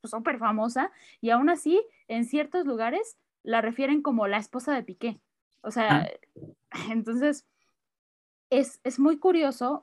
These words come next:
Speaker 1: cómo es que ahorita rescatando estas cuestiones históricas y luego equiparándolas con cuestiones que ahorita estamos viviendo,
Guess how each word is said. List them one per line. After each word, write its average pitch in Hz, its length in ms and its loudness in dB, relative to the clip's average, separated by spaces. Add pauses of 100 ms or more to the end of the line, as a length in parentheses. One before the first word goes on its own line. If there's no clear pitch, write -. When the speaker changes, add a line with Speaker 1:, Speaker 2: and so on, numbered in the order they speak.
Speaker 1:
cómo 254 400 4
es 262 220 0
que 294 180 0
ahorita 240 400 -2
rescatando 240 680 0
estas 285 300 -4
cuestiones 240 500 -4
históricas 196 680 -8 (300)
y 226 160 -2
luego 233 400 2
equiparándolas 233 840 -2
con 208 180 -10
cuestiones 220 440 -8
que - 80 -8
ahorita 214 260 -6
estamos 233 380 -4
viviendo, 202 560 -6